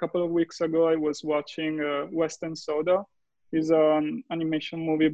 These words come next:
by Bruno Bozzetto. He's an Italian, uh, director, and the style was so cool. But,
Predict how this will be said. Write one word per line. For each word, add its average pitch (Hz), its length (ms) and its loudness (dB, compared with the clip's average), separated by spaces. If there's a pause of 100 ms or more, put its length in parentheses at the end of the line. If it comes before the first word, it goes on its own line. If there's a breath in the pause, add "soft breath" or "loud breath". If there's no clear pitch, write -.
by 147 160 4
Bruno 156 320 -2
Bozzetto. 156 560 -2
He's 156 100 4
an 151 120 2
Italian, 147 580 0
uh, 139 300 0
director, 156 540 2 (520)
and 170 180 2
the 165 100 6
style 185 320 4
was 175 260 0
so 190 240 2 (120)
cool. 208 280 6
But, 175 240 2